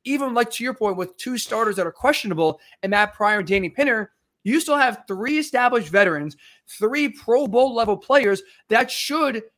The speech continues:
kind of, like, you know, how all tide, you know, was it, uh, high tide raises all boats? That is the same thing here when you have three Pro Bowlers out of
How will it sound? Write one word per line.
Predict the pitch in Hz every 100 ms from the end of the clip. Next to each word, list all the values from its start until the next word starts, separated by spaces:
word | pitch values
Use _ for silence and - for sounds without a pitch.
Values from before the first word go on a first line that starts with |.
| _
kind | - 220
of, | 233
like, | 226
you | 220
know, | 202
how | 196 190
all | 151 180 214
tide, | - 190 208 208
you | 180
know, | 170 156
was | 170
it, | 151 120 -
uh, | 151 135
high | 147 185
tide | 190 190 180
raises | 147 180 151
all | 180
boats? | 151 156 226 - _ _ _
That | 233 320
is | 311
the | 285
same | 294 285
thing |
here | 247
when | 240
you | 226
have | 180
three | 196 240 269
Pro | - 247
Bowlers | 208 208 202
out | 196 180
of | 180